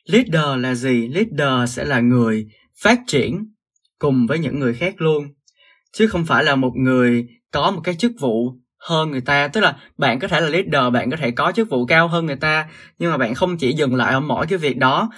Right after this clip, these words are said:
mà bạn còn phải giúp đỡ những người trong team mình cùng phát triển chung với mình luôn. Đó. Thì sau này mình mới rút ra được một cái kết luận là a leader starts with a vision. Tức là một người leader sẽ luôn luôn bắt đầu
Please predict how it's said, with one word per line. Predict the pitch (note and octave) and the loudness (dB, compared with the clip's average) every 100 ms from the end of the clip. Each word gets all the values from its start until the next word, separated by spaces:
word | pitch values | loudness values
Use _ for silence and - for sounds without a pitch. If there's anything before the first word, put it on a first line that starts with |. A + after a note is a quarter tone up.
| - - | -16 -8
mà | C3+ | -4
bạn | A#2+ A2+ | -2 -2
còn | B2+ B2 | -2 -2
phải | B2 A#2+ | 0 0
giúp | D3+ A3 | 0 0
đỡ | C#3 C3 D#3 | 2 2 2
những | C3 D#3+ | 2 0
người | E3+ C#3 | 2 0
trong | C#3+ E3+ | 0 -2
team | E3+ F3 E3 | 0 0 2
mình | C#3+ B2 | 2 2
cùng | B2 B2+ B2 | 2 0 0
phát | F#3 - | -2 -4
triển | C#3+ G#2+ F3+ - | -2 -2 -2 0
chung | F3 E3+ | 0 2
với | F#3+ | 0
mình | F#3 C3 | 2 0
luôn. | D3+ D#3 D#3 - _ _ - | 0 -2 -6 -16 _ _ -6
Đó. | C3 F3 - _ _ _ _ _ _ - - - _ | -4 -2 -6 _ _ _ _ _ _ -20 -20 -20 _
Thì | C#3+ C3 | -4 0
sau | F3+ F#3 | 2 2
này | F3 D3 C3 | 2 0 0
mình | B2+ B2 | 2 2
mới | C3+ D#3 | 2 2
rút | G3+ A#3 | 0 0
ra | G3 | 0
được | E3+ C3 | 0 -2
một | B2+ | -2
cái | F#3+ | -2
kết | A3 A#3 | -2 -2
luận | C3+ C3+ | -2 0
là | C3+ A#2+ - - - - - | 0 0 -6 -20 -20 -12 -2
a | C#3+ | 0
leader | D#3+ A3 D3 C3 A2 - _ _ | 2 4 4 2 0 -6 _ _
starts | - - E3 G3+ G#3+ - - _ _ _ | -12 -2 0 0 -4 -12 -18 _ _ _
with | D3+ F#3 G3+ _ - | -2 -2 -2 _ -6
a | C#3 | -4
vision. | A#2+ D#3+ E3+ D3 B2 G#2 - _ _ | 0 0 0 0 0 0 -8 _ _
Tức | A#3+ | 2
là | G#3 | 2
một | D#3 | 2
người | C#3 C#3 | -2 0
leader | D#3 G#3+ D3+ C3 B2 - | 0 0 0 0 0 -4
sẽ | - D#3+ | -4 0
luôn | F3 G#3+ G#3+ | 4 6 6
luôn | G#3 G3+ G3 | 4 2 2
bắt | A#3 A#3+ | -2 -2
đầu | E3+ C#3 B2+ | 0 2 0